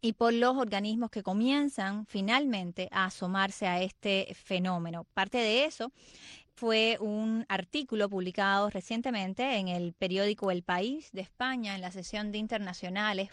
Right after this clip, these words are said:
por el periodista, el columnista durante años de ese periódico, el señor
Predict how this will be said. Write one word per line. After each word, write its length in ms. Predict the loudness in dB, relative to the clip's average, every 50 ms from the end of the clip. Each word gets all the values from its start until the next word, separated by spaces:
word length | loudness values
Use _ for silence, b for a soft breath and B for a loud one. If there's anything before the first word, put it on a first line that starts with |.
| -6
por 180 | -2 0 2 4
el 280 | 4 4 4 4 2 B B B B B B B B B B _ _ _
periodista, 580 | 0 2 4 4 4 4 2 2 0 -2 -4 -4
el 80 | -4 -2
columnista 600 | -2 -4 -2 -2 -2 -4 -4 -4 -2 -2 -2 0
durante 320 | -2 -2 -4 -4 -4 -2
años 460 | 0 0 0 -2 -4 -6 -10 -12 -14 -14
de 600 | -14 -8 -4 -2 0 2 2 2 2 2 2 0
ese 240 | -2 -2 -2 -4 -4
periódico, 720 | -2 -2 -2 0 2 2 2 2 2 0 -2 -4 -2 -2 -2
el 100 | -2 -2
señor 440 | -4 -6 -6 -4 -2 -2 -2 -4